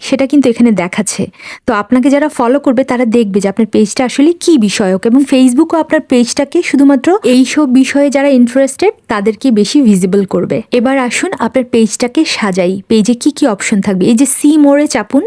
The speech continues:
দেখেছেন দেখাচ্ছে ছয়টা স্টেপের মধ্যে আপনি চারটা স্টেপ করেছেন। এখন আপনি অ্যাড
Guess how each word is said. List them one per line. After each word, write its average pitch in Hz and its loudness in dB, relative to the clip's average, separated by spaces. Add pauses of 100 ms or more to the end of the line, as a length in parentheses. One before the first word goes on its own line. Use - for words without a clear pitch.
দেখেছেন 240 0
দেখাচ্ছে 214 -2
ছয়টা 226 -2
স্টেপের 240 0
মধ্যে 233 2
আপনি 240 -2
চারটা 240 -4
স্টেপ 240 -2
করেছেন। 190 -2 (100)
এখন 233 0
আপনি 247 0
অ্যাড 240 -2